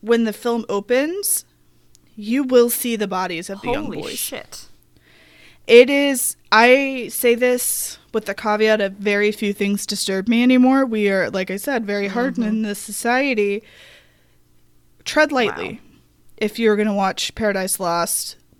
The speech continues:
Speaker 1: number one.
Speaker 2: <sighs> Okay.
Speaker 1: Um, Damien, when he's interviewed on this one, says that he is now the West Memphis boogeyman.
Speaker 2: Mm.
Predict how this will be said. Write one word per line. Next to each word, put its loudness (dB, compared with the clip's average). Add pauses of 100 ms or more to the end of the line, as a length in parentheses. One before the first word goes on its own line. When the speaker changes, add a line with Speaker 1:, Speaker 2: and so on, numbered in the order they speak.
(200)
Speaker 1:
number -2
one. -8 (720)
Speaker 2:
<sighs> -6 (840)
Okay. -16 (320)
Speaker 1:
Um, 2 (920)
Damien, 2
when -6
he's -6
interviewed -4
on -6
this -8
one, -12
says -6
that -6
he -2
is -2
now 2
the 2
West -2
Memphis -4
boogeyman. 2
Speaker 2:
Mm. -2